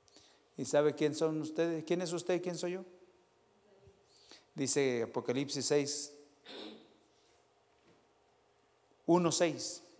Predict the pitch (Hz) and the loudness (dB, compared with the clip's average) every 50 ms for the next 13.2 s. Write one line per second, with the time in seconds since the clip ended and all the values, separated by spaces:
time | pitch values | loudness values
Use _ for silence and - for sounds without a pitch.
0 | - - _ _ _ _ _ _ _ _ _ _ _ _ _ _ _ _ _ _ | -20 -20 _ _ _ _ _ _ _ _ _ _ _ _ _ _ _ _ _ _
1 | _ _ _ - 151 160 170 165 - - 147 135 139 135 - - - - - - | _ _ _ 0 2 2 4 2 2 0 -2 -4 -6 -8 -12 -12 -12 -12 -14 -20
2 | - _ _ _ _ _ _ _ _ _ _ _ _ _ _ _ _ _ _ - | -20 _ _ _ _ _ _ _ _ _ _ _ _ _ _ _ _ _ _ -4
3 | 107 104 110 107 - - 123 110 - - 107 - - - - - - - _ - | -4 -4 -2 -4 -4 -2 -2 -2 -2 -2 -4 -6 -14 -20 -20 -20 -20 -20 _ -20
4 | _ _ _ _ _ _ - 135 117 - - - - - - - - _ _ _ | _ _ _ _ _ _ 0 0 0 0 -8 -16 -20 -20 -20 -20 -20 _ _ _
5 | _ _ - - - - - - - - - - - - - - _ _ _ _ | _ _ -20 -20 -20 -20 -20 -20 -20 -20 -20 -20 -20 -20 -20 -20 _ _ _ _
6 | _ _ _ _ _ _ _ _ - _ _ _ _ _ _ _ _ _ _ _ | _ _ _ _ _ _ _ _ -20 _ _ _ _ _ _ _ _ _ _ _
7 | _ _ - - - - - - 127 123 123 120 110 110 - 117 107 - 107 - | _ _ -20 -16 -12 -8 -4 -2 -2 -2 -2 -2 -4 -6 -8 -10 -10 -10 -10 -8
8 | - 117 104 101 101 101 98 98 - - - - - - - - - - - - | -10 -10 -10 -10 -10 -10 -12 -12 -16 -12 -10 -10 -10 -8 -10 -12 -16 -20 -20 -20
9 | - _ _ _ _ _ _ _ _ _ _ _ _ _ _ _ - _ _ _ | -20 _ _ _ _ _ _ _ _ _ _ _ _ _ _ _ -20 _ _ _
10 | _ _ _ _ _ _ _ _ _ _ _ _ _ _ - - 123 135 127 123 | _ _ _ _ _ _ _ _ _ _ _ _ _ _ -4 0 0 2 0 0
11 | 117 - - - - - - - - - 117 117 127 135 - - - - - 139 | -2 -6 -10 -16 -20 -20 -20 -20 -12 -8 -8 -8 -8 -10 -14 -18 -8 -4 -2 -2
12 | 135 123 113 123 127 143 160 175 170 160 - - - - - 165 151 147 147 147 | -2 0 0 2 4 6 4 4 2 -2 -6 -12 -16 -8 0 2 4 4 4 2
13 | 143 156 143 131 | 0 -2 -2 -4